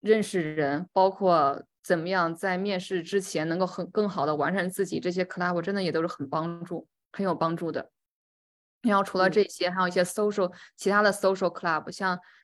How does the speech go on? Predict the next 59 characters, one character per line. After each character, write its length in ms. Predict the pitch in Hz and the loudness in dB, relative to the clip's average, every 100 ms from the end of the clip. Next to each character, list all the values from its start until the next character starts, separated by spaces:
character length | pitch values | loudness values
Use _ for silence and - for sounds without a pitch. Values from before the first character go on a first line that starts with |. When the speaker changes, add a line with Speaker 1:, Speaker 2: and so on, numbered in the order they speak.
| _ _ | _ _
Speaker 1:
我 140 | - 185 | -6 -2
刚 120 | 196 | -2
才 80 | 196 | -2
提 140 | 190 | 0
到 80 | 185 | 0
的 100 | 180 | 0
每 160 | 170 156 | -2 -2
周 200 | 190 190 | -2 0
六 120 | 180 | 0
下 280 | 180 185 160 | 0 0 0
午 40 | |
下 160 | 160 190 | 0 -2
了 100 | 175 | 0
课 120 | 180 | -2
之 120 | 180 180 | -2 -2
后， 220 | 185 165 | -2 -2
就 140 | 190 | -2
在 140 | 185 180 | -2 -2
那 200 | 180 165 | -2 -2
个， 460 | 156 143 - - - - _ | -2 -2 -4 -8 -14 -20 _
那 140 | - 185 | -10 -4
个 120 | 185 | -4
新， 320 | - 202 202 | 0 0 0
新 240 | - 214 | -4 0
楼 120 | 180 190 | 2 2
里 80 | |
面， 140 | 175 165 | 2 0
大 80 | 196 | 2
家 140 | 185 185 | 2 0
可 140 | - 196 | -6 -4
以 100 | 185 | -4
一 80 | |
起 140 | 196 175 | -2 -2
喝 180 | 185 185 | -2 0
喝 140 | 180 | 2
酒， 140 | 170 | 0
一 80 | 175 | -2
起 100 | 185 | -4
聊 100 | 165 | -4
聊 200 | 160 170 | -2 -2
天， 340 | 170 175 165 156 - - _ | -2 -6 -6 -8 -20 -20 _
都 140 | 220 | 0
可 260 | 208 196 175 | 2 0 2
以。 120 | 160 | 0
然 160 | 151 180 | 0 0
后 180 | 214 190 | 2 2
他 200 | 196 208 | 2 0
们 420 | 202 190 180 180 _ _ _ | 2 0 -2 -6 _ _ _
像 220 | - 214 | -2 -2
今 120 | 196 214 | 0 -2
年 200 | 190 202 | -2 -4
春 320 | - 220 226 | -6 -4 -4
天 400 | 233 208 196 202 | -4 -4 -4 -6
还 160 | 196 | -4
有 120 | 190 170 | -2 0
一 80 | |
个 140 | 160 151 | 0 -2
boat 220 | - 214 196 | 0 -2 -4
cruise， 640 | - 196 190 160 - - | -6 -2 -2 -4 -10 -14